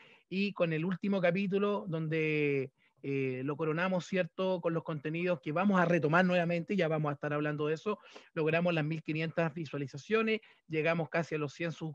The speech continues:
suscriptores en el canal de YouTube Historia L T P L A, y usted lo mencionaba muy bien, y ustedes ya lo pudieron ver en esta editorial con la cual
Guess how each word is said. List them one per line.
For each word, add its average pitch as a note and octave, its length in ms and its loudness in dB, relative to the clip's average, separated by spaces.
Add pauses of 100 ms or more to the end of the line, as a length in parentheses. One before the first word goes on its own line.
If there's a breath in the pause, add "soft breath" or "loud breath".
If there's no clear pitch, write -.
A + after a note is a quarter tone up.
(140)
suscriptores A3 920 2
en F#3+ 120 0
el D#3+ 100 -4
canal F3 300 0
de F3+ 80 0
YouTube F3 320 -2 (180)
Historia F3+ 560 0
L F3+ 180 -2
T E3+ 120 0
P D#3+ 60 -4
L D#3 160 4
A, A#3 140 4 (300 soft breath)
y F#3 60 -4
usted G#3+ 180 0
lo A#3+ 80 4
mencionaba G#3+ 480 2
muy E3+ 160 0
bien, F3 340 4
y F#3+ 140 -2
ustedes F#3 380 2
ya F3+ 120 4
lo G3 120 0
pudieron E3+ 400 -2
ver G3+ 240 0
en E3+ 160 -4
esta F3+ 360 0
editorial E3 680 0
con A3 100 0
la F#3+ 140 2
cual F#3 280 2